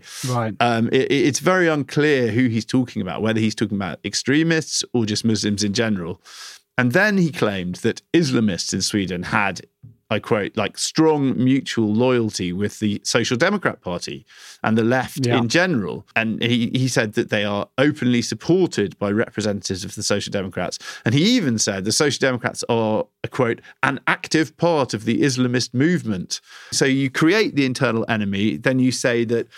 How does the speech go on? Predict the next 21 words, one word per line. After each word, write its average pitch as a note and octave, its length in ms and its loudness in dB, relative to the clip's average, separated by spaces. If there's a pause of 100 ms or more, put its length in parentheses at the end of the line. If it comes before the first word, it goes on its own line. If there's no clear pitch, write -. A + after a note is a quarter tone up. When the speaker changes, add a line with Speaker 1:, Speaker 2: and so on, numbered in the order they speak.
(320)
Speaker 2:
the A#2+ 520 4
mainstream C#3 640 2
in A2+ 60 2
Sweden A2+ 240 2
are A2 240 0
in C#3 260 4
league D3 400 2
with G2+ 180 0
this G2 200 -2
internal F#2+ 580 -2
enemy, F#2 460 -4 (100)
which - 100 -4
is, A#2 180 0
you F3 100 2
know, D3 80 0
it's C#3+ 180 0
a D#3 40 -4
classic - 840 -4
radical D#3 460 0
right G#2 260 0
narrative. A2 640 -2